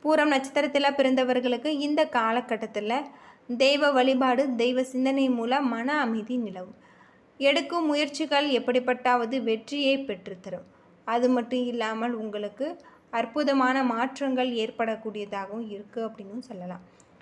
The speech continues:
கெடுபிடி காரணமாக மன உளைச்சல் ஏற்பட்டு வேறு வேலைக்கு அல்லது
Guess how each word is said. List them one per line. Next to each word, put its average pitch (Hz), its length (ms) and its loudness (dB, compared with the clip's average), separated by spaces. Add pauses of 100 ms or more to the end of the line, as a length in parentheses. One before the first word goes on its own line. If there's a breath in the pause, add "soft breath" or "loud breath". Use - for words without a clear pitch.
(120)
கெடுபிடி 294 400 2 (140)
காரணமாக 269 600 4 (120)
மன 254 200 2 (100)
உளைச்சல் 269 460 2 (120)
ஏற்பட்டு 214 420 -4 (160)
வேறு 233 340 0
வேலைக்கு 226 440 -4 (100)
அல்லது 202 260 -8